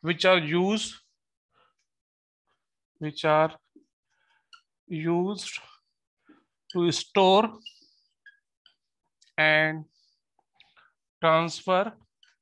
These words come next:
which are used to st-, used for store, for store and transfer of data. Okay.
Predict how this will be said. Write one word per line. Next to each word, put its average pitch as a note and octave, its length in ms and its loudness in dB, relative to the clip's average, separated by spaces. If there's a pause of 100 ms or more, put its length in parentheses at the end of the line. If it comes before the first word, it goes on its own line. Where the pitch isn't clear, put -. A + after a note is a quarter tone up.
(1040)
which D#3+ 100 -16
are D#3+ 60 -6
used F#3 520 -8
to G3 280 -4 (360)
st-, - 340 -16 (180)
used F3 640 -4 (120)
for D#3+ 220 2
store, F#3+ 440 0 (1040)
for E3+ 160 -10
store F#3 540 -2
and D#3+ 360 2 (2000)
transfer F3+ 560 2
of F3+ 280 -2
data. C3+ 320 -6 (2250)
Okay. B3+ 180 -16